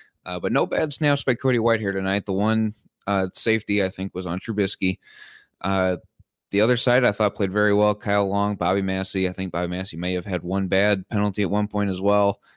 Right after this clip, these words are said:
But other than that, I mean, they get the one penalty and it's kinda out of their system. Hopefully we get to a point where they don't have to have any penalties to get anything out of their system,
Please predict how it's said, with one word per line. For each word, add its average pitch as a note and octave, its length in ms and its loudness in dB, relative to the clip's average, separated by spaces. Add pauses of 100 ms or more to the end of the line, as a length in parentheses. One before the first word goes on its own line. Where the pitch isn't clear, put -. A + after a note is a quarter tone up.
(180)
But A2 80 4
other D#3 140 6
than C3+ 100 6
that, B2 300 4 (100)
I - 20 -6
mean, G#2 240 2
they G2 120 0
get G2+ 200 -2
the F#2+ 80 -2
one A2 280 -2
penalty A2 420 -8
and G2 100 -6
it's F#2 120 -10
kinda F#2+ 200 -4
out F#2+ 100 0
of F#2 60 0
their E2+ 80 -4
system. G2 380 -6
Hopefully G2 480 -4
we F#2 80 -6
get F#2+ 180 -2
to F2 120 -8
a D#2+ 40 -6
point A#2 280 0
where F#2+ 220 2
they F#2 140 -10
don't G2 220 -6
have D#2 160 -12
to F2 100 -16
have E2+ 120 -8
any D3 160 4
penalties C3 440 0
to - 80 -14
get F#2+ 140 -2
anything A2 320 2
out F#2 100 2
of F#2 60 4
their F2+ 100 2
system, G#2+ 500 2